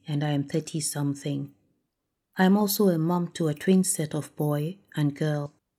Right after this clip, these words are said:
Jordan and Chantel, respectively. I lost my virginity to a family cousin and then got raped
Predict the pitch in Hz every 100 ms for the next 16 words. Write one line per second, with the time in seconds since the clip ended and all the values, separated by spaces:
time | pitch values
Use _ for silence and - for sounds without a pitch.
0 | _ 170 160 165 160 165 180 _ _ 156
1 | 143 143 - 147 147 - 165 151 147 -
2 | 151 - 175 170 - 147 147 147 147 _
3 | _ _ _ _ _ _ _ _ _ _
4 | _ _ _ _ 170 170 190 - 143 135
5 | 139 139 156 147 143 143 - 143 - 151
6 | 147 143 143 160 147 147 139 - _ _
7 | 175 165 180 170 190 190 175 165 185 185
8 | - -